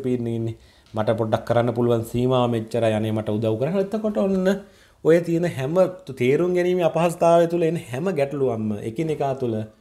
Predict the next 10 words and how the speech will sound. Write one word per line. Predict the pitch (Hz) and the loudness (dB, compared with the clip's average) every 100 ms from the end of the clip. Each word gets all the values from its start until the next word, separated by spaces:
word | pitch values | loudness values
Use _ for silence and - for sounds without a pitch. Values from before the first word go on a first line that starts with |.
| _ _ _ - | _ _ _ -8
නැතු | 110 107 | -6 -2
යනවා. | 120 95 - _ - - _ _ _ _ - | -2 -2 -8 _ -14 -14 _ _ _ _ -14
ඔන්න | 113 113 | -8 -4
ඔය | 120 143 | -4 -4
පුංචි | - 101 107 170 | -6 -8 -4 -2
දේවල් | 135 165 180 | 0 -2 -2
කරන්න. | 160 165 185 | -4 -2 0
මේ | 170 160 | 0 0
ටෙලිවිෂන් | 104 110 127 139 147 | 0 0 0 -2 -2
එකට | 147 160 | -2 -2